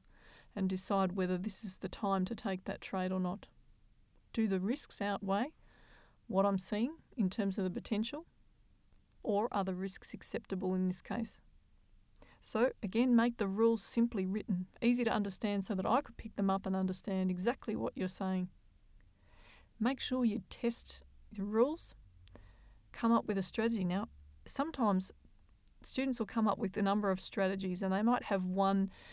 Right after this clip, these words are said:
that has a really good profit result on all of the trades that were taken in history. But the win-loss is not good. So the number of wins versus the number of losses might not be high enough to justify trading it. And what you set for that could be different to what I might set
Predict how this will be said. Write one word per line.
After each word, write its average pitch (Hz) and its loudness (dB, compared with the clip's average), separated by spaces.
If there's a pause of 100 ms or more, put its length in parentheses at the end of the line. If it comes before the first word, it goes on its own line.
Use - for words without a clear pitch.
(200)
that 196 0
has 190 0
a 185 0
really 226 6
good 190 0
profit - -4
result 185 -2
on 190 2
all 233 6
of 220 2
the 190 -2
trades 208 -2
that - -8
were 185 0
taken 202 -2
in 180 2
history. - 0 (640)
But - -6
the 214 0
win-loss 247 0
is 185 -4
not 208 -2
good. 180 -4
So 202 0
the 202 0
number 226 4
of 185 -2
wins 220 4
versus 196 0
the 190 0
number 190 2
of 175 -2
losses 220 -2
might 233 0
not 190 0
be 240 2
high 196 2
enough 190 0
to 208 -12
justify 202 -2 (540)
trading 208 0
it. 277 -8 (880)
And 196 4
what 240 6
you 214 0
set - 2
for - -6
that 185 0
could 196 -2
be 190 2
different 190 -4
to 196 -6
what 185 2
I 202 2
might 202 -2
set - -4